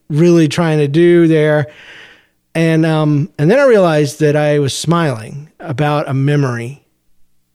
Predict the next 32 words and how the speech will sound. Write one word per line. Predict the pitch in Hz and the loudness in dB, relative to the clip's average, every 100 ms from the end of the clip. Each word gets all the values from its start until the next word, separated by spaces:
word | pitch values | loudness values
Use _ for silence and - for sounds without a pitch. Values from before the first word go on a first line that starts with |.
| _ _ _ _ _ - | _ _ _ _ _ -10
And, | 143 147 156 | -4 -4 -2
and | 156 143 | -2 0
that, | 147 160 180 - | 0 -2 -4 -6
that | 160 170 | -4 -2
was | 170 160 | 0 0
awesome. | 147 131 - 117 | 0 -2 -6 -8
That's | 127 151 170 - - | -4 -2 -4 -6 -2
what | 170 165 | -2 0
made | 160 156 | 0 0
my | 151 147 | 0 -2
day | 143 139 135 131 120 _ _ _ _ _ | -2 -2 -2 -4 -6 _ _ _ _ _
on | 127 131 | -8 -6
Tuesday, | - 139 123 127 127 | -4 -4 -4 -4 -4
because | 131 139 120 | -4 -6 -6
Tuesday | - 160 196 165 143 135 135 | -4 -2 0 0 0 0 -2
marked | 135 139 135 139 - _ _ _ - | -2 -4 -4 -8 -16 _ _ _ -14
the | |
first | 117 156 175 - | -6 -2 -2 0
time | 185 165 131 123 117 _ _ _ | -2 -2 -4 -8 -12 _ _ _
in, | - 139 139 | -6 -4 -2
like, | 135 131 - - _ _ | -4 -8 -12 -20 _ _
five | - 147 165 165 | -6 -2 0 0
years, | 156 151 135 113 - 220 | 0 0 0 -6 -14 -16
but | 185 151 | -10 -8
especially | 117 - 165 160 | -6 -4 -2 0
in | 151 | 0
the | 147 | 0
last | 147 135 | -2 -4
two | - 151 | -2 -2
and | 139 | 0
a | |
half, | 143 139 127 | -2 -4 -8